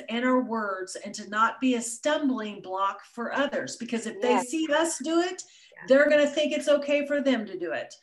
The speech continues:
Speaker 1: And
Speaker 2: Yes.
Speaker 1: if they
Speaker 3: Right.
Speaker 1: see us acting one way in church and another way at work, they're gonna use that as an excuse to,
Speaker 2: Mm-hmm.
Speaker 1: to not want to have anything to do with Christianity.
Speaker 2: Right.
Speaker 1: And it's so hard because,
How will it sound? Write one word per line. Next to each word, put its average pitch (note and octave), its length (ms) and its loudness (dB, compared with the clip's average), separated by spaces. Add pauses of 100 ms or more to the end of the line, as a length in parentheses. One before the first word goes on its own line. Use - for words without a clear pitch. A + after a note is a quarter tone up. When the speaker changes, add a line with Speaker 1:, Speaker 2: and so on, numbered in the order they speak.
(680)
Speaker 1:
And B3+ 180 6
Speaker 2:
Yes. A#3+ 120 4
Speaker 1:
if - 60 -10
they C4 240 4
Speaker 3:
Right. A#3+ 100 -2
Speaker 1:
see C#4+ 260 0
us C4 220 0
acting C4 480 2
one C4 220 4
way D4 220 2
in D4 100 0
church D#4 460 -2
and A#3+ 280 -4
another A3+ 400 2
way C#4 200 4
at C4+ 140 2
work, D4 360 2 (380)
they're A#3 360 4
gonna C4+ 160 6
use C4 300 8
that B3+ 340 4
as A#3+ 240 2
an - 140 -6
excuse F4+ 800 -4 (260)
to, F#3+ 160 -6
Speaker 2:
Mm-hmm. G3 260 0 (440)
Speaker 1:
to G#3+ 160 -4
not B3 440 2
want C4 340 2
to B3 80 -2
have G#3 280 -4
anything E4+ 480 -2
to C#4 120 -4
do F4 300 2
with A3 200 0
Christianity. F3 960 -8 (380)
Speaker 2:
Right. F#3 300 4
Speaker 1:
And C4 240 4
it's - 380 -2
so D#4+ 260 6
hard D#4+ 480 4
because, B3 460 -4